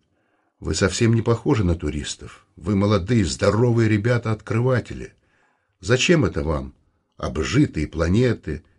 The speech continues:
электрифицированные джунгли, автоматы с газировкой в пустынях. Да что говорить, почему вам не взять неизвестную планету?»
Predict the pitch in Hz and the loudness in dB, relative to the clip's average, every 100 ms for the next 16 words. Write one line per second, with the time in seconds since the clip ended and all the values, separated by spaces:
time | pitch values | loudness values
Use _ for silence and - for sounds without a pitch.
0 | - 78 87 95 82 98 - 147 113 82 | -10 -6 -4 -2 -2 -2 2 4 4 4
1 | 82 78 78 120 135 92 85 82 - 95 | 2 0 0 2 4 2 0 -2 0 2
2 | 147 131 113 82 101 92 107 110 - 92 | 4 2 0 0 0 2 2 2 0 -6
3 | - 90 - 92 82 73 - _ _ _ | -6 -8 -8 -6 -4 -6 -10 _ _ _
4 | _ 110 - 107 85 95 87 92 80 _ | _ -4 -2 0 4 4 4 0 -2 _
5 | _ _ _ _ - - 190 175 160 131 | _ _ _ _ -4 4 6 8 8 6
6 | 131 131 170 - 120 151 127 101 135 123 | 4 6 6 6 6 6 6 4 4 4
7 | - 85 82 78 - 80 95 104 87 - | 4 2 0 0 -4 -4 -2 -2 -4 -8